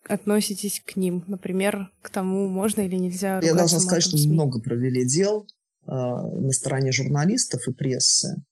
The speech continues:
Speaker 2: за последние годы, в том числе в Европейском суде по правам человека, когда речь шла именно о наказании редакций сми за то, что на их площадках, на их сайтах распространялся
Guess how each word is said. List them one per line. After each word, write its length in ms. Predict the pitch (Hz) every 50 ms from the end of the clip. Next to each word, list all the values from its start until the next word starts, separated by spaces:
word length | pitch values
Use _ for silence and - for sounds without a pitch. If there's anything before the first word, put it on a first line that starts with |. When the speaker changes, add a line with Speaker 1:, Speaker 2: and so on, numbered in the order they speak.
| _ _ _ _ _ _ _
Speaker 2:
за 140 | - 135 131
последние 540 | - 127 135 - - 147 135 131 139 135 135
годы, 240 | 156 196 208 156
в 40 | 143
том 140 | - 139 135
числе 240 | 131 - - - 113
в 40 | 123
Европейском 500 | 127 127 127 143 143 214 240 240 170 147
суде 240 | - - 131 123
по 60 | - -
правам 220 | - 123 123 127
человека, 460 | 127 - 139 131 127 127 127 127 - -
когда 220 | - 139 139 143
речь 160 | 147 180 185 -
шла 200 | - - 147 143
именно 340 | 143 139 135 135 127 127
о 40 | 127
наказании 840 | 135 135 131 - 139 139 139 139 156 143 147 139 123 120 117 117 - - - _ _ _ -
редакций 520 | 147 147 143 147 131 - - - - 139
сми 360 | - - - 208 233 254 254
за 440 | 196 147 131 151 165 175 180 175 175 - _ _ _ _ _ - - -
то, 100 | - 196
что 180 | 202 - - 156
на 180 | 143 143 143
их 200 | 151 151 139 -
площадках, 640 | - 131 127 135 - - 226 240 240 - - 139 -
на 160 | 147 139 135 135
их 100 | 135 -
сайтах 380 | - 202 202 202 202 165 143 - - - -
распространялся 1000 | 156 143 - - 139 - - - 135 135 139 151 165 175 175 - - - 143 143